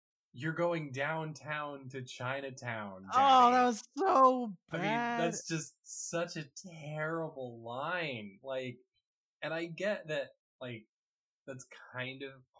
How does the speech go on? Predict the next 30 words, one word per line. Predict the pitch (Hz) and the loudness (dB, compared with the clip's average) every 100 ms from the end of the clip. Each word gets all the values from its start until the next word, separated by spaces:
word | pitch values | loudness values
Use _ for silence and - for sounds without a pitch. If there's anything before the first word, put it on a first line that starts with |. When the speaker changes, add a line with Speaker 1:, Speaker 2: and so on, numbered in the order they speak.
| - | -6
Speaker 1:
part | 113 113 | -6 -6
of | 113 113 | -10 -12
the | 107 | -14
gimmick. | 104 101 113 143 - _ | -10 -10 -8 -8 -12 _
It's | 127 113 - - - - | -18 -14 -10 -10 -10 -12
sort | 107 107 113 | -12 -10 -10
of | 113 107 | -12 -12
meta, | 104 104 104 110 127 123 131 135 | -10 -6 -6 -6 -6 -8 -10 -10
like, | 113 104 101 - _ _ _ _ _ _ _ | -10 -8 -10 -16 _ _ _ _ _ _ _
"I'm | 127 131 127 117 _ | -4 -4 -6 -10 _
bad | 120 101 120 | -2 0 0
at | 135 - | -2 -4
this, | 135 143 143 - | -4 -6 -6 -10
and | 117 113 | -10 -8
that's | 104 107 | -8 -8
what | 123 113 | -12 -10
makes | 107 110 - - | -10 -10 -12 -12
me | 117 110 | -10 -10
a | |
heel." | 104 - 104 117 131 151 160 _ _ _ _ _ _ | -12 -12 -12 -8 -8 -10 -18 _ _ _ _ _ _
But | 135 123 - _ _ _ _ _ _ | -4 -2 -8 _ _ _ _ _ _
part | - 165 208 | -8 -4 -4
of | 233 | -6
me | 202 170 | -10 -8
thinks | 151 147 - | -10 -10 -12
that | - 127 | -14 -14
Jericho | 123 123 131 135 139 127 127 | -10 -6 -6 -6 -10 -10 -10
thinks | 120 120 - | -12 -12 -14
he's | 117 107 | -14 -14
cool, | - 117 120 147 175 190 | -14 -12 -10 -8 -10 -12